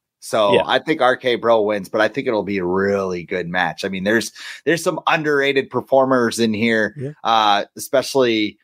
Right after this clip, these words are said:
Speaker 1: Montez Ford and, uh, Minnesota's own Chad Gable.
Speaker 2: Right. Lots of, lots of Minnesota in this, in this, uh,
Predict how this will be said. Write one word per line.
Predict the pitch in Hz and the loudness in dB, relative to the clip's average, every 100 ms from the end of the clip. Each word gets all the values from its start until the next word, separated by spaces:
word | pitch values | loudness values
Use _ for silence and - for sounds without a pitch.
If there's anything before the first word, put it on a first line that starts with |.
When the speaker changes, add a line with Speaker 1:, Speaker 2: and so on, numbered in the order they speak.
| _ - | _ -4
Speaker 1:
Montez | 113 117 123 117 - | 0 0 0 -4 -4
Ford | - 143 127 127 117 107 - | -2 2 4 4 4 2 -2
and, | 113 110 107 104 98 | -2 0 0 0 -2
uh, | 95 92 | 0 -2
Minnesota's | 95 160 156 135 117 139 | -2 -2 0 0 0 0
own | 175 123 107 113 | 0 0 -4 -8
Chad | - 101 85 | -2 -2 0
Gable. | 107 131 - _ _ _ _ _ _ _ _ _ _ _ - | -4 -4 -6 _ _ _ _ _ _ _ _ _ _ _ -10
Speaker 2:
Right. | 139 147 - _ _ - | -4 -4 -6 _ _ -2
Lots | 175 - | -2 -2
of, | 262 - | -14 -8
lots | 185 - | -8 -8
of | 233 | -6
Minnesota | 240 247 285 285 226 | -4 0 4 6 6
in | 180 | 6
this, | 170 165 - - | 2 -2 -4 -4
in | 185 | 0
this, | 180 170 - | 0 0 2
uh, | 175 165 160 | 4 4 2